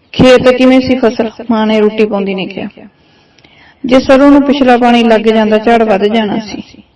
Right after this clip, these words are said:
ਫਿਰ ਲਾਇਆ ਕਿਉਂ ਨਹੀਂ?" "ਮੈਂ ਤਾਂ ਕਹਿ ਕੇ ਗਿਆ ਸੀ, ਪਰ ਮੱਘਰ ਕਹਿੰਦਾ, ਨੰਬਰਦਾਰ ਜੀ ਕਹਿੰਦੇ ਸਰੋਂ ਨੂੰ ਪਾਣੀ ਨਹੀਂ ਲਾਉਣ ਦੀ ਲੋੜ ਹੁਣ।" "ਲੈ, ਹੈਂ? ਵੇਖ, ਕੰਮ ਸਹੀ ਤਾਂ ਕੀ ਕਰਨਾ, ਖਰਾਬ ਕਰਨ ਨੂੰ ਵੀ ਹਾਂ ਅਰਗਾ ਗਾ। ਇਹੋ ਜਿਹੇ ਉਹ ਨੇ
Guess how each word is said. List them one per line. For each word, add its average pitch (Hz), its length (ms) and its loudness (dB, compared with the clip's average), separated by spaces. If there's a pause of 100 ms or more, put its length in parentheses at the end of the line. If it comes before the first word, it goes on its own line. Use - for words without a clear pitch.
ਫਿਰ 233 120 2
ਲਾਇਆ 226 320 4
ਕਿਉਂ 262 200 -2
ਨਹੀਂ?" 262 340 -6 (400)
"ਮੈਂ 233 120 2
ਤਾਂ 240 120 2
ਕਹਿ 262 200 0
ਕੇ 302 120 -2
ਗਿਆ 277 240 2
ਸੀ, 277 220 -2
ਪਰ 247 180 0
ਮੱਘਰ 240 380 0
ਕਹਿੰਦਾ, 254 280 2
ਨੰਬਰਦਾਰ 220 520 0
ਜੀ 220 140 -2
ਕਹਿੰਦੇ 220 260 0
ਸਰੋਂ 220 240 -2
ਨੂੰ 202 120 -4
ਪਾਣੀ 208 300 -2
ਨਹੀਂ 220 120 0
ਲਾਉਣ 220 280 0
ਦੀ 220 100 2
ਲੋੜ 220 280 2
ਹੁਣ।" 233 340 -6 (420)
"ਲੈ, 202 260 0 (320)
ਹੈਂ? 262 340 -2 (360)
ਵੇਖ, 220 420 2
ਕੰਮ 240 280 2
ਸਹੀ 233 320 0
ਤਾਂ 226 180 0
ਕੀ 226 200 -2
ਕਰਨਾ, 240 380 0
ਖਰਾਬ 220 480 0
ਕਰਨ 214 180 2
ਨੂੰ 220 140 -2
ਵੀ 185 100 -2 (120)
ਹਾਂ 214 140 0
ਅਰਗਾ 190 320 -4
ਗਾ। 139 360 -12 (380)
ਇਹੋ 233 320 4
ਜਿਹੇ 220 220 2
ਉਹ 208 260 4
ਨੇ 240 320 -2